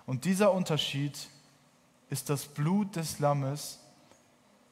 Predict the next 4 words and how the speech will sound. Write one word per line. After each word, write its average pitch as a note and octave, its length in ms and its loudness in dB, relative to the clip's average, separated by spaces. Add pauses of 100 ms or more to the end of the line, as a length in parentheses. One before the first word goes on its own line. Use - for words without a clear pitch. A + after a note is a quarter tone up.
(380)
Diese E3+ 200 2
Markierung G3 720 4
alleine E3 500 4
genügt, D3+ 720 0